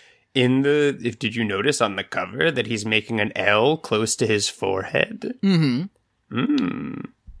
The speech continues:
Speaker 2: Uh,
Speaker 1: L is
Speaker 2: yeah.
Speaker 1: the sa-, is the, is, that's the shape that Shrek made when he busted out of the Dookie toilet.
Speaker 2: Uh, m-, and much like, um, everything we talk about on this podcast, there is deep extended lore that we are just totally not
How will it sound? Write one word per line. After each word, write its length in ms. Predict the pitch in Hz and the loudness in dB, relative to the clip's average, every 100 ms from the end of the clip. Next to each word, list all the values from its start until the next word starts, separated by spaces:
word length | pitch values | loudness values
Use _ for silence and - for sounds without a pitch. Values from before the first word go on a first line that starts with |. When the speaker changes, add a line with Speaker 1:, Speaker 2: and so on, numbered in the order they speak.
| _ _ _ - | _ _ _ -8
Speaker 2:
Uh, 280 | 127 117 117 | -6 -4 2
Speaker 1:
L 220 | 151 196 | 2 4
is 100 | 143 | 2
Speaker 2:
yeah. 60 | 123 | 2
Speaker 1:
the 100 | 123 | 0
sa-, 220 | - 131 | 0 2
is 240 | 131 127 117 | 2 0 0
the, 180 | 120 - | -4 -4
is, 240 | - 120 117 | 0 0 2
that's 260 | 123 120 | 0 2
the 80 | - | 2
shape 260 | 139 120 113 | 4 4 2
that 100 | 113 | -4
Shrek 280 | - 139 165 | 2 2 2
made 280 | 131 120 107 | 0 -2 0
when 120 | 120 | -2
he 120 | 120 117 | 0 -4
busted 600 | 113 131 120 117 135 120 | -6 0 2 4 4 4
out 120 | 113 | 4
of 100 | 110 | 0
the 60 | |
Dookie 320 | 113 131 135 131 | 2 2 2 -2
toilet. 440 | 52 - 57 - _ _ _ _ _ _ _ _ - | -2 -4 -6 -8 _ _ _ _ _ _ _ _ 2
Speaker 2:
Uh, 380 | 151 139 113 95 | 4 4 2 -2
m-, 200 | 196 214 - | -8 -8 0
and 180 | 240 262 | 2 4
much 240 | 269 262 | 2 2
like, 340 | 220 208 208 - | 2 2 2 -2
um, 480 | 156 151 139 135 127 - _ _ _ - | 0 0 0 -6 -8 -14 _ _ _ 0
everything 480 | 151 139 156 175 170 | 2 2 0 0 0
we 80 | |
talk 220 | 165 175 175 | 0 0 2
about 160 | 175 | 2
on 120 | 175 | 2
this 120 | 175 170 | 0 0
podcast, 420 | 185 180 180 147 | 0 2 -2 2
there 160 | 151 139 | 4 4
is 140 | 123 | 2
deep 280 | 110 147 143 | 0 0 2
extended 680 | 143 - - 135 135 120 117 | -2 -2 0 2 2 -2 -2
lore 380 | 123 107 98 | -2 -2 -2
that 220 | 110 113 120 | -4 -6 -2
we 300 | 127 123 113 | -2 0 -2
are 120 | 110 | -2
just 320 | 113 113 - | -2 -4 -2
totally 420 | 151 120 113 113 | 2 2 0 -4
not 320 | 110 101 95 | -4 -4 -6